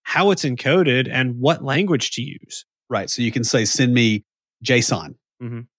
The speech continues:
Speaker 2: or you can say, "Send me X M L." Like, a lot of A P Is, you can do either, and it just is
Speaker 1: Yep.
Speaker 2: serializing an object and handing it to you. So
Speaker 1: Mm-hmm.
Speaker 2: the A P I doesn't care. It just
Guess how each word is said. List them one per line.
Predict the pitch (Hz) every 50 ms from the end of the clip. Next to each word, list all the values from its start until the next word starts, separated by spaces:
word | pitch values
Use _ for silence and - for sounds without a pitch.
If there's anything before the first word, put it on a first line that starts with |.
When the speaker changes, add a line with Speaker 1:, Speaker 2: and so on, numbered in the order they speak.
| _ _
Speaker 2:
or | 113 120
you | 113
can | 107 113
say, | - 120 104
"Send | 95 - - 123 110
me | 104 107 107
X | 101 - -
M | - 98 92
L." | 110 120 101 82 - - -
Like, | 95 104 98
a | 113
lot | 104 110 123 127
of | 127 117
A | 113 113 113
P | 113 - 107
Is, | 101 104 123 131 110 95 82 101
you | 104 101
can | - 95 95
do | 104 104 101 80
either, | 85 104 113 120 135 139 143 - _ _
and | 104 101 98
it | 98 82
just | 104 107 - -
is | 139 127
Speaker 1:
Yep. | 117 - - 135 120
Speaker 2:
serializing | 113 110 104 101 98 95 90 95 95
an | 92
object | 98 104 107 101 98 92 85 - 92
and | 80
handing | 78 107 104 98 90 87 82 78
it | - -
to | - - 62
you. | 58 - - _ _ _ _ _ _
So | - - 101 92
Speaker 1:
Mm-hmm. | 143 139 135 127 123 120 131 - _
Speaker 2:
the | - 113
A | 123 123
P | - 110
I | 113 120 127 120
doesn't | 113 104 107 98 82
care. | - 120 113 104 98 95 -
It | - 90
just | 92 92 - -